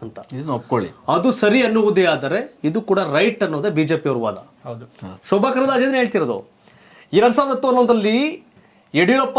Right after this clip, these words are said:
Speaker 1: ವಿರುದ್ಧ ಹಂಸರಾಜ್ ಭಾರದ್ವಾಜ್ ಯಾವುದೇ ನೋಟಿಸ್ ಕೊಡದೆ ನೇರವಾಗಿ ಪ್ರಾಸಿಕ್ಯೂಷನ್ ಅನುಮತಿ ಕೊಡ್ತಾರೆ.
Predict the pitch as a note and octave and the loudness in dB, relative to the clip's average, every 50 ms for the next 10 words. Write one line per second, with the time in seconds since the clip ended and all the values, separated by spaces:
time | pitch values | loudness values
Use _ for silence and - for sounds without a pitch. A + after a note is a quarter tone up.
0 | B3+ A#3+ A#3+ A3+ G3+ A3 C4 B3 A3+ - B3 A#3+ B3+ B3 G#3 A#3 A3 A3 - - | 4 6 4 2 2 4 4 4 4 4 4 4 4 4 4 4 2 2 2 0
1 | G3+ G#3+ G#3+ A3+ B3+ A#3 F#3+ F#3+ F#3+ G#3 - E3 G#3+ G#3 G#3 A3 G#3+ B3+ A#3 - | 2 4 6 6 6 4 4 2 2 4 4 2 2 2 0 0 0 -2 -4 -4
2 | - A3+ A3 F#3 G3+ A3+ G3+ F#3 F#3+ G#3+ A3+ A3 G#3+ G#3+ G#3 G3+ F#3+ A3 B3+ C#4+ | 0 0 0 2 2 0 2 2 2 2 2 4 4 4 2 2 2 -2 -2 -4
3 | C#4 - - _ _ _ - - _ _ _ - F#3+ G#3 G#3 - - A#3+ - A#3+ | -4 -10 -20 _ _ _ -20 -20 _ _ _ -4 -2 -2 -2 -2 -4 0 0 2
4 | A3 A3+ A3 A3 A3 A3+ A#3 G#3+ G#3+ G#3 - A3+ G#3+ G#3+ A3+ A3 - | 2 4 2 2 2 0 0 0 0 0 2 2 4 4 4 2 2